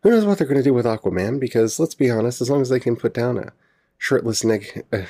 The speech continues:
shirtless and near naked Jason Momoa on screen, a lot of us will go see it. Just 'cause. This, I mean,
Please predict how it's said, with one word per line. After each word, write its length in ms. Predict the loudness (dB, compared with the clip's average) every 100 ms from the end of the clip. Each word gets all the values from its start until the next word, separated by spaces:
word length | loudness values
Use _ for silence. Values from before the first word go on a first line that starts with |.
| -10
shirtless 460 | -4 -2 -2 -2
and 160 | -2 0
near 160 | 2 2
naked 520 | 0 0 -2 -2 -4
Jason 300 | -4 -2 -4
Momoa 540 | -2 -2 0 -2 -4 _ _ _ _ _ _ _ -4
on 180 | -2
screen, 680 | -2 0 2 2 0 -4 -10 _ _ _ _ _ _ _ _ -10
a 80 | -6
lot 260 | -4 -2
of 80 | -2
us 160 | 0 0
will 80 |
go 160 | 2 2
see 220 | 2 0
it. 200 | 0 -4 _ -20 _ _ _ _ _ _ _ _ _ _ -14 -12
Just 260 | -2 -2 -2 _ -6
'cause. 480 | -2 0 0 -2 -12 _ _ _ _ _ _ _ -12 -12 _ -20 _ _ _ -20 -18 -18 -20 _ _ _ 0
This, 260 | 0 0 _ -20 -18 -16 -14 -8 -8 -10 -12 -12 -12 _ _ _ _ -20 -20 _ -4
I 60 | 2
mean, 320 | 4 2